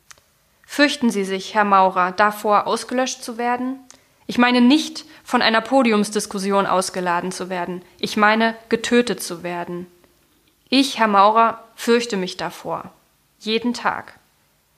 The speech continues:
Ich nehme jede Faust, jedes Messer, jede mögliche Waffe in meiner Nähe wahr. Und das aus gutem Grund. Letztes Jahr starben mindestens dreihundertfünfundsiebzig geschlechterreiche Menschen in Hassdelikten. Die Dunkelziffer liegt im drei-, vermutlich im vierstelligen Bereich.“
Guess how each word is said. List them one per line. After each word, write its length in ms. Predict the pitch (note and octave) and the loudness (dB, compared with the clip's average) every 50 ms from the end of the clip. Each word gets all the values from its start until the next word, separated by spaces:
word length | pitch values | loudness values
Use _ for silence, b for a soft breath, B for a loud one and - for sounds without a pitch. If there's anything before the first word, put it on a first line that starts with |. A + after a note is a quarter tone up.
| b b b b b b | b b b b b b
Ich 120 | - - G#3+ | -2 4 6
nehme 200 | A#3+ B3+ B3 A#3 | 6 8 8 6
jede 260 | A3 A3+ B3+ C4+ D#4 | 6 4 4 2 2
Faust, 500 | D#4 - A#3 G3+ G3 G3+ B3 B3 - - | 0 4 4 4 4 4 2 -2 -4 -4
jedes 280 | A#3 A3 A#3+ A#3+ A#3+ | -4 -2 -2 -2 -2
Messer, 320 | A3 G#3 G#3 G#3+ - C4 B3 | 0 0 0 0 0 -2 -2
jede 240 | A3+ G#3 A3 G#3+ G#3+ | -2 -2 0 0 0
mögliche 460 | G#3+ G#3+ A#3+ A3+ C4 B3 G#3 G#3+ F#3+ | 0 0 0 -2 -2 -4 -2 0 2
Waffe 260 | G3+ A3 A3 - B3 | 2 2 2 0 -4
in 120 | G#3 G#3 | -2 -2
meiner 260 | G3+ G3 G3 G3+ G3 G3 | 0 0 0 0 0 -2
Nähe 340 | G3 G3 G3 G3+ G3+ F#3 | -2 -2 -2 -2 -2 -2
wahr. 340 | F3+ F3+ F3 E3+ E3+ F3 F#3 F#3 B B B B B B | -2 -2 -2 -2 -4 -8 -12 -14 B B B B B B
Und 180 | - G#3 G#3 | -2 0 2
das 140 | A3 A#3+ A#3 | 2 2 2
aus 220 | - G#3+ G#3 - | 0 -2 -2 -4
gutem 320 | - A3+ A#3 - B3 A#3 A3+ | -6 -6 -4 -2 -2 -2 -2
Grund. 500 | - - F#3+ F#3+ F3+ F3+ F3+ F#3 - - _ _ _ _ _ _ _ _ _ | -2 -2 -2 0 0 -2 -6 -10 -14 -18 _ _ _ _ _ _ _ _ _
Letztes 400 | - G#3 A3+ A3 - - C#4+ - | 0 0 0 0 -2 -4 -4 -2
Jahr 240 | - A3+ G#3 G#3 A3 | 2 4 6 6 6
starben 460 | A#3+ - - G#3+ G3+ G#3 A3+ A#3 A#3 | 4 2 2 4 4 6 6 4 2
mindestens 640 | A#3 A#3 A#3 A#3 A3+ A3+ - - - A#3+ A#3 A3+ - - | 2 2 2 0 0 -4 -6 -6 -4 -4 -4 -4 -6 -4
dreihundertfünfundsiebzig 1120 | G3 G3 G3+ A3 A#3+ A#3+ A3 A3 - - B3 B3 B3 A#3 A3 A3 A3 - - A#3 A3+ - | 0 2 2 2 2 2 0 0 0 0 2 4 4 4 2 0 -4 -4 -6 -6 -6 -4
geschlechterreiche 800 | - G3 - - A3 A#3+ A#3+ - A#3+ A3 G#3 G3+ G3 G3 G3 G#3+ | -4 -4 0 0 0 0 2 0 0 2 4 2 2 2 0 0
Menschen 440 | G3+ G3 F#3+ G3+ A3 G#3+ - - - | 2 2 2 2 2 0 -2 -4 -4
in 160 | G#3+ G#3 F#3+ | -4 -4 -4
Hassdelikten. 880 | G3+ G3+ - - - F#3+ F3 E3+ E3+ - - - - - - - F#3 - B B B B B B B - | -4 -6 -6 -4 -4 -4 -4 -4 -6 -10 -12 -16 -18 -14 -14 -14 -14 -14 B B B B B B B -4
Die 80 | F#3 F#3 | 2 6
Dunkelziffer 640 | A3+ B3+ B3+ C#4 C4 B3+ - - B3 - - A#3 | 6 6 6 6 2 0 0 -4 -2 0 0 0
liegt 420 | G#3 G#3+ A3 G#3+ G#3+ - - - - | 2 0 -2 -2 -6 -12 -12 -10 -6
im 120 | - G3+ F#3+ | -4 -2 -2
drei-, 320 | G3 F#3+ G3 G3+ G#3+ A3 | 0 2 2 4 2 2
vermutlich 480 | - - G#3 G3 F#3+ F#3+ F#3+ G3+ - - | 0 0 0 0 0 -2 -4 -6 -6 -6
im 100 | F3+ F3+ | -6 -6
vierstelligen 640 | - - F#3 F3+ - - F3+ F3 E3 D#3+ D#3+ E3+ E3 | -4 -4 -4 -4 -4 -6 -6 -6 -6 -8 -8 -8 -8
Bereich.“ 500 | F#3+ G3 G#3 - - - - - - | -8 -10 -10 -10 -12 -12 -14 -16 -20